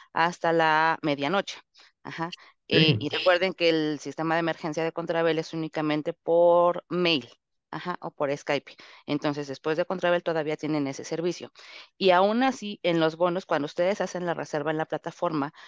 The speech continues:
Speaker 1: abajo también viene un número de emergencia, que es el que nos comentaba Mau.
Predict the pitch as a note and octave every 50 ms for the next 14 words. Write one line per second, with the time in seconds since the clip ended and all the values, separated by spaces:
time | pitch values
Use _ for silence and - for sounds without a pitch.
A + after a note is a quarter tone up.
0 | - - - - - F3+ F3 F3+ F3 F3 - F#3 - - E3+ D#3 D#3 D3+ D3+ D3+
1 | D3+ D3+ D#3 D3+ D#3 D#3 D#3+ F3 F3+ F3+ E3 D3+ D#3 C#3 C#3 C#3 C3+ C3 - -
2 | - E3+ D#3+ D#3 D3 - D#3+ - _ - D3 D3 C#3 C3 - D3+ - - D#3 D3
3 | C#3+ - - C#3 C3+ C3+ C3 C#3+ C#3 C#3 C#3+ C#3+ D#3+ E3 E3+ C#3